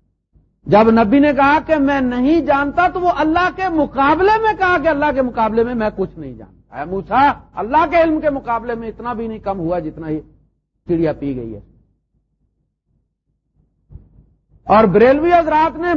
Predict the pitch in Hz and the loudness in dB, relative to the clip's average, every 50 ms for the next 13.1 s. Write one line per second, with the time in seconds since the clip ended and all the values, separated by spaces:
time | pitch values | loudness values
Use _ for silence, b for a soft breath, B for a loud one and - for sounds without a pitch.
0 | 226 160 156 247 254 269 285 349 359 330 381 349 339 330 349 359 311 349 339 349 | -2 -2 0 0 2 4 4 2 2 2 0 0 0 0 0 0 -2 -2 -2 -2
1 | 359 349 359 359 370 339 294 311 294 262 196 269 277 254 214 247 240 214 196 170 | -2 0 -2 -2 -2 -2 0 0 -2 0 0 -2 -2 0 0 0 0 0 -2 -2
2 | 170 - - 156 147 151 160 - - - _ _ _ _ _ _ _ _ _ _ | -6 -8 -8 -8 -8 -8 -8 -10 -18 -20 _ _ _ _ _ _ _ _ _ _
3 | _ _ _ _ _ - - - - - - 127 139 151 175 185 180 240 240 247 | _ _ _ _ _ -20 -20 -20 -20 -20 -18 -10 -4 -4 -4 0 0 0 0 0
4 | 254 - 233 240 240 254 254 277 302 320 320 359 349 359 320 294 226 220 214 214 | -2 -2 0 0 0 0 4 4 2 2 2 -4 -6 -6 -6 -2 2 2 2 4
5 | 208 226 226 220 - - 226 208 233 233 240 220 233 220 254 254 226 269 262 269 | 2 0 -4 -4 -4 -8 -4 0 0 0 2 0 0 -2 -2 -6 -6 -10 -10 -10
6 | 277 311 320 - - 226 - 254 254 247 262 - - 254 - 277 - _ _ _ | -12 -12 -12 -12 -14 -6 -4 -4 -4 -4 -6 -8 -10 -16 -18 -18 -20 _ _ _
7 | _ _ _ _ _ _ _ _ _ _ _ _ _ _ _ _ _ _ _ _ | _ _ _ _ _ _ _ _ _ _ _ _ _ _ _ _ _ _ _ _
8 | _ _ _ _ _ - 143 185 208 226 240 254 269 277 269 277 269 269 262 262 | _ _ _ _ _ -2 2 4 6 6 6 6 6 4 4 2 0 0 -2 0
9 | 285 285 277 - - 269 285 311 359 381 381 311 339 339 320 302 269 262 269 285 | 0 -2 -2 -2 0 2 2 2 2 2 -2 0 0 0 0 0 -2 -2 -2 -2
10 | 302 320 349 349 339 311 302 294 294 294 294 285 220 196 254 247 - - 262 247 | -2 -2 -2 -2 -2 -2 -4 -4 0 0 0 0 0 -6 -10 -12 -2 0 0 0
11 | 220 220 226 208 226 247 - - 233 233 202 196 220 233 226 208 190 151 202 202 | 2 -2 -6 -6 -6 -10 -6 -4 -4 -2 0 -2 -2 -2 -4 -6 -8 -4 -4 -4
12 | 180 165 156 151 156 151 - 165 151 139 123 123 120 117 - - 120 - - 131 | -4 -4 -6 -8 -8 -6 -6 -6 -6 -4 -6 -8 -10 -10 -12 -16 -18 -10 -6 -4
13 | 120 | -4